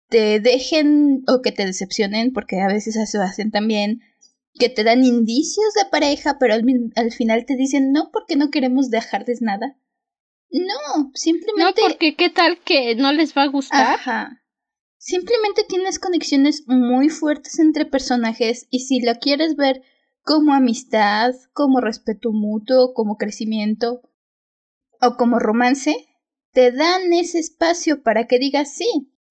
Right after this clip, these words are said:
Speaker 1: yo veo a estos personajes de esta forma". No es algo que me estén atragantando con
Speaker 2: No me
Speaker 1: eso.
Speaker 2: lo están forzando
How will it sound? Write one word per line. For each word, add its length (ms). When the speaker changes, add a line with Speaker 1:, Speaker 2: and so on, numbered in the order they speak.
Speaker 1:
yo 340
veo 220
a 80
estos 240
personajes 640
de 100
esta 240
forma". 560
No 280
es 120
algo 240
que 120
me 80
estén 520
atragantando 1000
con 100
Speaker 2:
No 80
me 60
Speaker 1:
eso. 160
Speaker 2:
lo 80
están 340
forzando 1120